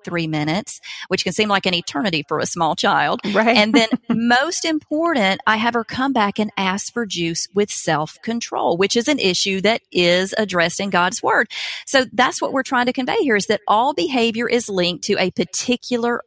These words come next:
Speaker 1: attitude of the heart. So those wise parents are going to learn how to reach past that outward behavior,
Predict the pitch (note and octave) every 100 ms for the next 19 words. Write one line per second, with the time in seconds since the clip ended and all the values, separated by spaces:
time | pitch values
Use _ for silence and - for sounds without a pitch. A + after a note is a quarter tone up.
0 | - F#3 F#3+ F#3 - F#3+ F#3 - E3 F3
1 | A3 - G#4 - - - - - - A3+
2 | A3+ G#3+ A3 A3+ A3 A#3 D#4+ F4 - F#4+
3 | G#4+ F4+ C4+ A#3+ C4 C4+ C4+ C4 C#4 C4
4 | C4+ A#3+ C4+ A#3+ - - D#4 - D4 C4
5 | B3+ A3+ A3+ A3+ F3+ F3 G3